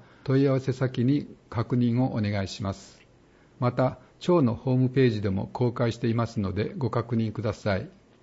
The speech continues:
今後も状況に応じて必要な対策を行いますので、ご理解とご協力をお願いいたします。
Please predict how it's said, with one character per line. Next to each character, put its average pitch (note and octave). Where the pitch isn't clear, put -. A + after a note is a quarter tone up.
今 C#3+
後 C3+
も C3
状 C#3
況 C#3+
に C#3
応 C#3
じ G#2+
て A2
必 -
要 C#3+
な B2+
対 B2+
策 G#2+
を B2
行 A#2
い A#2
ま A#2
す -
の G2
で、 G2
ご B2
理 C#3
解 G#2
と G2+
ご A#2+
協 A#2+
力 A#2
を D3
お B2
願 G#2
い -
い -
た G2+
し -
ま G2
す。 -